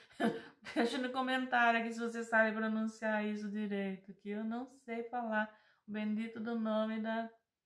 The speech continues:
do produto. Bom, gente, olha, apliquei, você vê que é simples, é um creme, né?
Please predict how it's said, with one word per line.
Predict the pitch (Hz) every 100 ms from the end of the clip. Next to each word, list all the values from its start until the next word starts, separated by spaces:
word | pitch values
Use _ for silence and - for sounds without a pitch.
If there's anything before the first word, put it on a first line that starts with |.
| _ _ _ _ _ _ _ _ _ _ _ _ _ -
do | 208
produto. | 214 226 208 208 202 202 - 175 170 - _ _ _ _ _ _ _ _ _ _ _ _ _ _ _ _ _ _ _ _ _ _ _ _ _ _ _ _ _ _ _ _ _ _ _ _ _ _ _ _ _
Bom, | 294 240
gente, | 214 202 240
olha, | 165 -
apliquei, | - 240 - - 269 302 415
você | -
vê | 226 233
que | 240
é | 240
simples, | - 233 233 294 294 254
é | 226
um | 220
creme, | - 226 202 208 269 302
né? | 277 339